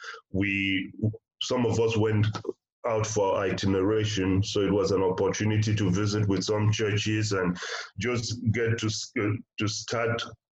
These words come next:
uh, that conversation of building relationships for mission work in the different areas where we were going to be sent to. And I do remember also visiting Win-, Wisconsin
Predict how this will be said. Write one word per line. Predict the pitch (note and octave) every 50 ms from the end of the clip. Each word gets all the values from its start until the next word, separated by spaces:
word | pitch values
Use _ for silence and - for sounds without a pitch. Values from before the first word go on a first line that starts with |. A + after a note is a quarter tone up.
| _ _ _ -
uh, | - F#2+ F#2+ G2 G#2+
that | G2 A2 A2 A2 G#2+
conversation | A2+ A2+ G#2 G#2 G2+ F#2 F#2+ F2+ - - A#2 A#2 A#2 A2+ A2+ - G#2+
of | G#2+ G#2 A2 G#2+ -
building | A2 A2+ A2+ G#2+ A2+ A2+ G#2+
relationships | G2+ G2 G2+ G#2 A2 A2+ A2 - G#2+ G2+ G2+ F#2+ - - F#2+ F2+ F2 F2 -
for | - - G2+ F#2+ G2
mission | G2 G2 G#2+ A2+ A2 G#2+ G#2+ G2+ F#2+ F#2+ F#2+
work | G2 G2+ G2+ G2+ G#2 G2+ G#2
in | G2 F#2 F2+ F2
the | F2+ F#2 F2+ F2+ F2+ F2+
different | - G#2+ G#2+ G#2+ G#2+ G2 G2 G2
areas | G2 G2 G2 G2 F#2+ F#2 F2+ F2+ -
where | F#2 F#2+ F#2+ G2 F#2+ F#2+
we | F2+ F2+ F#2 F#2 F#2
were | F2+ F2+ F#2 F2+ F2+ F2 F2+ - - - - - - F#2+
going | G2 G2 G2+ G#2 A2
to | G2 F2+
be | F2 F2+
sent | F2 - - G#2+ G2 G2+ G2 G2 -
to. | F2+ E2 D2+ - - - - - - - _ _
And | - G2+ G#2 G#2+
I | G#2+ G#2 G2+ G2+
do | G#2+ A#2 A#2 A#2 A#2
remember | G#2+ G#2 G#2 G2+ G#2 A2 A#2 A2+ G#2+ G#2
also | G#2 G#2 A2 G#2+ G#2+ A#2 G#2+ F#2
visiting | F2 F#2+ A2+ A2 G#2+ G#2+ G#2+ G#2+ - G2+ F#2+ F#2+ F#2+ F#2+
Win-, | G2 A2 A2 A2+ A#2 A#2 A2+
Wisconsin | G#2 A2 A2+ A2 G#2+ - - A2 - - B2+ C3+ C3+ C3 A#2+ - - G#2+ G2 G2 G2+ G#2+ G#2+ A2 G#2+